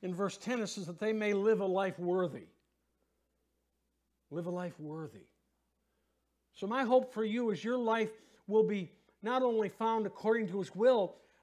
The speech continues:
not only found with an understanding so you have the Spirit, but you also have this kind of take. Your life is found worthy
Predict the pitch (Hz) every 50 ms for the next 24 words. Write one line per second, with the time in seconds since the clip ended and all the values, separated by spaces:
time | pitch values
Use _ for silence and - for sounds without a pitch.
0 | _ 208 247 269 269 262 247 233 220 202 180 - - 214 233 233 233 226 226 190
1 | 165 - 208 202 208 202 - 196 190 185 214 226 240 214 214 - - - - 226
2 | 240 247 240 214 214 202 185 - - 220 220 208 175 196 226 208 180 185 180 -
3 | - - 262 294 277 240 185 175 - - - - - - _ 196 185 190 - 220
4 | 220 - 208 220 254 262 254 214 - - - 202 185 180 175 - - - 202 214
5 | 214 202 202 185 160 - _ _ _ _ _ _ _ _ _ _ _ _ - 139
6 | 131 180 196 196 185 - - - _ _ _ _ _ _ _ _ _ _ _ -
7 | - 175 175 170 170 160 160 147 - _ - - - 175 156 120 - - _ -
8 | - _ _ _ _ _ _ _ _ _ _ _ _ _ 117 113 117 113 117 123
9 | 139 147 147 147 143 - - _ _ _ _ _ _ 117 104 - - _ 120 123
10 | 123 127 131 127 123 123 120 120 _ _ _ _ _ _ _ 92 87 95 113 120
11 | 127 131 127 107 127 127 127 131